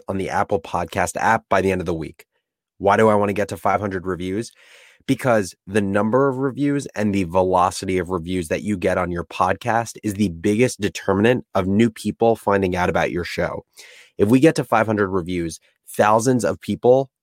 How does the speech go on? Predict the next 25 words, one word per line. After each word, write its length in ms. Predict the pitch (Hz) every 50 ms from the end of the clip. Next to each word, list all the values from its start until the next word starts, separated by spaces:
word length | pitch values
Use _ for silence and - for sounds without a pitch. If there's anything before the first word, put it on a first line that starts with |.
| -
new 280 | 104 110 131 147 170 -
people, 480 | - - 110 92 - - 87 85 - -
are 60 | 90
gonna 180 | 92 104 104 98
find 280 | - - 101 101 98 98
out 100 | 95 95
about 240 | 92 92 85 -
Founders 340 | - - 95 95 98 104 101
Journal, 320 | - - 117 110 110 110 113
and 120 | - 101 101
the 60 | 101
community 640 | - - - 98 101 107 110 110 110 113 123 117 101
is 140 | 95 90 90
gonna 160 | 104 101 92
get 280 | 85 98 92 78 87
bigger 320 | 85 101 104 101 107 107 104
than 200 | 90 98 92 90
it's 120 | 87 -
ever 200 | 92 87 87 87
been. 260 | 78 85 82 - - - 135
As 80 | 127
a 40 | 131
little 240 | 131 139 156 147 127
extra 300 | 113 120 - - 123 110
incentive, 560 | 95 87 - - 123 123 127 127 127 123 113